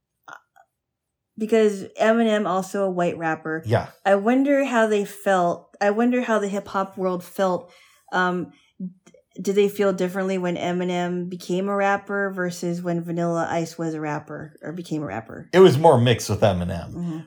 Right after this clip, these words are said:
Speaker 2: With Vanilla Ice, again, it was pretty much all hate. But with Eminem, there was some hate, but there was also some people talking about how great he was. And it definitely helped Eminem that he was signed by Doctor Dre.
Speaker 1: Uh-huh.
Speaker 2: Mm-hmm.
Speaker 1: Got, got his, um,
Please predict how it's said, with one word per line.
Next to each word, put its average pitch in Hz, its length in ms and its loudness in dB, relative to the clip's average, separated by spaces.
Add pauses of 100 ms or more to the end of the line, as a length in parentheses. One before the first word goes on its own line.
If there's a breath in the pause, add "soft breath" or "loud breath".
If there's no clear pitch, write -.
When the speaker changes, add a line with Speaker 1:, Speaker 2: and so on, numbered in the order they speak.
Speaker 2:
With 113 300 4
Vanilla 131 380 4
Ice, 113 260 2
again, 107 240 2
it 101 120 -2
was 98 200 -4
pretty 120 240 -2
much 110 240 0
all 101 240 2
hate. 90 300 -4
But 104 80 -2
with 107 240 -2 (360 soft breath)
Eminem, 127 480 4
there 123 120 4
was 113 160 2
some 135 260 2
hate, 113 240 4
but 101 120 0
there 107 100 0
was 101 120 0
also 107 280 0
some 104 200 -2
people 101 320 -6
talking 101 360 -2
about 90 180 -4
how 92 140 -4
great 101 320 -6
he 101 80 -4
was. 95 560 -4 (400 soft breath)
And 131 120 4
it 113 140 4
definitely 151 460 4
helped 117 340 4
Eminem 107 480 0
that 95 120 -6
he 107 100 -2
was 95 120 -4
signed 98 300 -2
by 87 100 -2
Doctor 85 380 -8
Dre. 76 260 -12 (460 soft breath)
Speaker 1:
Uh-huh. 180 300 -4 (200)
Speaker 2:
Mm-hmm. 110 520 -4
Speaker 1:
Got, - 420 -2
got 180 240 -2
his, 175 300 -4
um, 170 260 -6